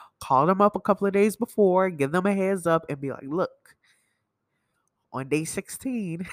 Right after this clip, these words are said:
<laughs> so in three, three, four days, "I need you to cook my favorite meal 'cause I'm coming over and I'm eating it, okay?" Day seventeen, journal, "Why is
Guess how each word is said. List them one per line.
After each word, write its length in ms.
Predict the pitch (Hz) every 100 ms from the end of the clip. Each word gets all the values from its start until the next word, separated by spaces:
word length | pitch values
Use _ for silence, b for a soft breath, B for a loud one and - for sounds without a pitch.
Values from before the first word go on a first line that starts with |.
| B
<laughs> 160 | B -
so 280 | - 143 135
in 120 | 135 -
three, 280 | 214 220 214 B _
three, 120 | 208
four 200 | 208 214
days, 320 | 214 214 190 - -
"I 80 | 143
need 180 | 180
you 120 | 175 170
to 60 |
cook 180 | - 165
my 100 | 151 151
favorite 240 | 156 147 143
meal 240 | 147 139
'cause 160 | 139 127
I'm 120 | 143
coming 300 | 147 147 135
over 200 | 123 120
and 180 | 110 117
I'm 120 | 110 -
eating 280 | 120 90
it, 160 | 92 - -
okay?" 260 | 131 131 127 _ _ _ _ _ _ _ _ _ _ B B B B 143
Day 200 | 160 226
seventeen, 800 | - 180 180 160 - 107 107 123
journal, 640 | - 160 240 262 240 226 _ _ 117 151 _ _ _ _ _ _ _ 147
"Why 400 | 139 208 320 453 -
is 380 | 202 208 202